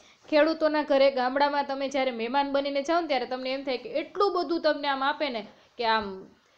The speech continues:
તમે ઘઉં આવ્યા છો ને તો ઘઉં લેતા જાજો, બાજરી લેતા જાજો, આમ કરજો, તેમ કરજો. અને આપણને શું થાય કે આપણે શહેરના લોકો હોય ને, અહીંયા તો આપણને, અ, ચોખ્ખું મળશે ને,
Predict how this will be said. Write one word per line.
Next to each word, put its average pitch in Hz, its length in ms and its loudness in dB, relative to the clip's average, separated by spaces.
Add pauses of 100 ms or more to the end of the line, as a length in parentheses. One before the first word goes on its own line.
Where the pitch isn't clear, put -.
(160)
તમે 285 260 -2
ઘઉં 302 240 2
આવ્યા 330 360 4
છો 370 120 -2
ને 311 120 -4
તો 233 100 -4
ઘઉં 285 280 2
લેતા 285 260 2
જાજો, 247 400 0
બાજરી 269 340 0
લેતા 277 280 2
જાજો, 226 360 0
આમ 294 360 2
કરજો, 262 420 0
તેમ 311 300 0
કરજો. 220 360 -2 (400)
અને 240 100 -2
આપણને 349 380 2
શું 370 200 0
થાય 294 140 6
કે 254 80 0
આપણે 254 220 2
શહેરના 294 460 4
લોકો 311 280 2
હોય 311 160 6
ને, 240 100 -4
અહીંયા 247 340 -4
તો 277 140 -2
આપણને, 277 480 -2
અ, 196 340 -2 (440)
ચોખ્ખું 311 360 2
મળશે 359 340 2
ને, 196 160 -8